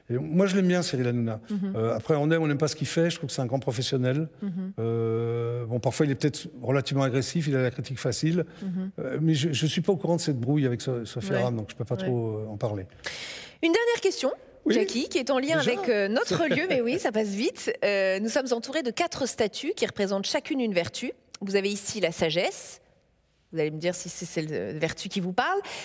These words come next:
Speaker 2: Ici, la prudence, ici, la justice et derrière moi, l'éloquence. Est-ce qu'il y a une de ces vertus, une, une vertu parmi, euh, celles que je vous ai citées qui vous parle le plus, qui vous caractérise ou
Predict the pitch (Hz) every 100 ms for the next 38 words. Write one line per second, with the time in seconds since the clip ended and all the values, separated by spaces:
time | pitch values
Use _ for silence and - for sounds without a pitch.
0 | 240 240 247 196 214 196 - 285 285 359
1 | 403 - - 240 - 226 196 220 226 -
2 | 294 - - 208 208 214 220 269 254 254
3 | 233 - 180 156 151 - 196 - 269 247
4 | 214 208 220 196 254 254 - - 277 285
5 | 262 262 - 269 254 240 - - 254 254
6 | 220 208 214 220 196 170 143 - 220 214
7 | 202 208 202 214 302 - 214 208 208 -
8 | - - 311 294 233 208 - 190 - 269
9 | 277 302 277 - 240 190 214 226 156 160
10 | 160